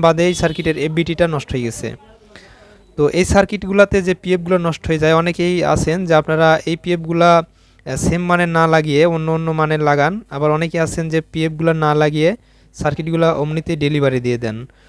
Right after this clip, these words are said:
তো এই পিএফগুলা না লাগালেও সার্কিটগুলা যেহেতু রান হয়, সেক্ষেত্রে অনেকেই এই পিএফগুলা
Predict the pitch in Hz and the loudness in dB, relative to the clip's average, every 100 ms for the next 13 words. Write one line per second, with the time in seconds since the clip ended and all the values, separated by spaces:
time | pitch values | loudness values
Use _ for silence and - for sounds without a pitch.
0 | _ - 151 180 180 180 196 185 175 175 | _ -4 -2 0 -2 0 0 2 2 4
1 | 175 185 175 165 170 165 175 165 165 156 | 2 0 0 -2 -4 -2 0 0 -2 -2
2 | 151 160 151 175 - 165 165 - 151 160 | -2 0 0 0 -2 -4 -4 -4 -4 -4
3 | 156 170 220 _ _ _ _ - 143 165 | -4 -4 -4 _ _ _ _ -8 -6 -2
4 | 170 165 175 | -2 2 0